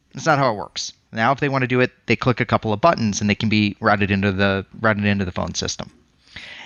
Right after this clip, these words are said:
And yet, we see problems with that because, you know, the U S is the biggest consumer of these things. Those devices had those backdoors. Those were shipped overseas to oppressive regimes, for example. Uh, the,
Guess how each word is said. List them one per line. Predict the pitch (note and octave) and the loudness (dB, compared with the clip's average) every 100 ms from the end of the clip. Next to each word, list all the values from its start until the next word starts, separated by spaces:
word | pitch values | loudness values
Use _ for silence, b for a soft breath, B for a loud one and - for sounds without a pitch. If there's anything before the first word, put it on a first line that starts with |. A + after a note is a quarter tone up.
| B _ | B _
And | D#3+ D#3 | -2 4
yet, | D#3 - _ | 4 2 _
we | C3 D#3 | -4 0
see | - | 0
problems | A#2+ C#3 G3 C3 G2+ | 2 2 2 0 -2
with | G#2 | -2
that | - - - _ _ - | -2 -4 -8 _ _ -4
because, | B2 B2+ A2+ G#2+ G2 - - _ _ | -4 0 2 0 -2 -12 -16 _ _
you | A2+ | -6
know, | |
the | G2 | -4
U | G2 G2 | 0 2
S | G#2+ - | 2 0
is | - | -6
the | G2 _ | -12 _
biggest | A2+ G2 F#2+ | 0 2 0
consumer | - F#2+ G#2+ F#2+ F#2 | -2 -2 -2 0 -2
of | |
these | F2+ F2 | -4 -4
things. | F#2+ E2+ D3+ - b b b b - | -4 -4 -6 -10 b b b b 0
Those | A#2 A2+ | 0 2
devices | G2+ G#2 G#2 G#2 | 2 2 2 -2
had | G2+ G#2 | 0 0
those | G#2+ G2+ | -2 0
backdoors. | G2+ G2+ G#2 B2 | -2 0 -6 -4
Those | A#2 F#2+ | -4 -2
were | G#2+ | 0
shipped | - G#2+ G2+ | 0 0 -2
overseas | F#2+ F#2 - A#2 F3+ - | -2 -4 0 2 2 -2
to | - A#2+ B2 B2 | 0 0 2 -2
oppressive | A#2 C3 A#2+ A#2+ | 0 0 0 -2
regimes, | A#2+ C#3 E3+ - - | -2 0 0 -2 -8
for | - | -4
example. | F#2 F2 C2 D2+ _ B B B B - | -4 -4 -6 -10 _ B B B B -6
Uh, | F#2+ G2 G2+ | 0 0 0
the, | G#2+ G#2+ G#2+ A2 | 0 2 2 0